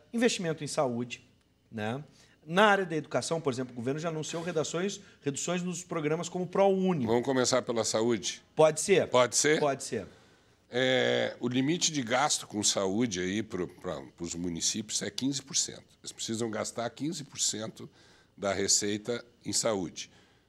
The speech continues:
Speaker 2: Todos gastam mais.
Speaker 1: Mínimo?
Speaker 2: É.
Speaker 1: Mínimo.
Speaker 2: Todos gastam mais.
Speaker 1: Sim.
Speaker 2: Todos gastam mais. É,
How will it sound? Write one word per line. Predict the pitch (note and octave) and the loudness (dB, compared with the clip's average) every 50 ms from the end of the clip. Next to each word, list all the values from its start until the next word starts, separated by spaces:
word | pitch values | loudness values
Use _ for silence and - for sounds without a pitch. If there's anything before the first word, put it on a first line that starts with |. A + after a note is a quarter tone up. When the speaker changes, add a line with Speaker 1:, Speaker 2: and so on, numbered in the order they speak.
| _ _ - | _ _ -2
Speaker 2:
Todos | C3+ D3 C#3+ C3 A#2 | 0 0 0 -2 -2
gastam | G#2 A2 A#2 A2+ - - G#2 F2+ | 0 0 0 0 -2 -4 -8 -6
mais. | F2 E2 C#3+ D#3 F3+ | -6 -4 -4 -2 0
Speaker 1:
Mínimo? | G3+ G#3 F#3+ D#3 C#3 A#2 F#2+ - - - _ - | 2 2 2 2 0 -2 -4 -6 -10 -16 _ -6
Speaker 2:
É. | G2 F#2+ E2 D2+ - _ _ | -4 -4 -4 -6 -10 _ _
Speaker 1:
Mínimo. | - A#2+ B2 A#2+ G#2+ F2+ D#2+ D#2 - | -8 -6 -6 -6 -6 -8 -12 -12 -2
Speaker 2:
Todos | - C#3+ D3+ D3 B2+ B2+ | 2 2 2 4 2 0
gastam | G#2+ A2 G#2 G2 - - F#2 E2 | 0 0 0 0 -2 -4 -6 -6
mais. | D2 C#2 - A#2+ - - | -6 -8 -10 -10 -10 -10
Speaker 1:
Sim. | - - - B2 A2 F#2 F2 - - _ _ _ _ _ _ _ _ | -10 -8 -8 -8 -10 -10 -12 -16 -20 _ _ _ _ _ _ _ _
Speaker 2:
Todos | - D3+ F3 F#3 E3 C3 A2+ | 6 8 8 8 6 2 -4
gastam | G#2 F#2 G#2+ G2 - - - F2 | -6 -4 -4 -4 -4 -4 -6 -6
mais. | D#2+ D2+ C#2+ C#2 B1 - - - - - - - - - _ _ - | -6 -8 -8 -8 -8 -10 -10 -10 -14 -20 -20 -20 -20 -20 _ _ -8
É, | F#2 F#2 F#2+ F#2 F2+ | -6 -4 -4 -4 -6